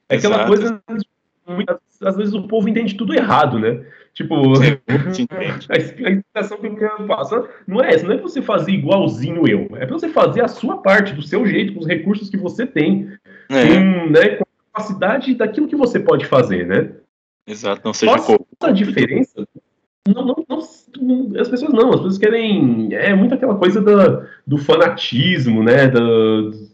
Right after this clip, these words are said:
Speaker 2: É,
Speaker 1: de
Speaker 2: exatamente.
Speaker 1: endeusar as figuras, né, de, é, aquela coisa de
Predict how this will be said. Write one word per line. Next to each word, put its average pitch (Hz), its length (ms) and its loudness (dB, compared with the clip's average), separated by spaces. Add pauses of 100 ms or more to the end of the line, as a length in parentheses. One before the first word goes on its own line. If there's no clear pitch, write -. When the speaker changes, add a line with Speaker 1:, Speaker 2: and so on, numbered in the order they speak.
(240)
Speaker 2:
É, 92 220 -2
Speaker 1:
de 95 100 -6
Speaker 2:
exatamente. 95 460 -8 (360)
Speaker 1:
endeusar 170 800 4
as - 160 -2
figuras, 123 800 0
né, 117 220 2
de, 113 800 2 (640)
é, 117 400 2
aquela 127 240 0
coisa 131 180 4
de 135 140 0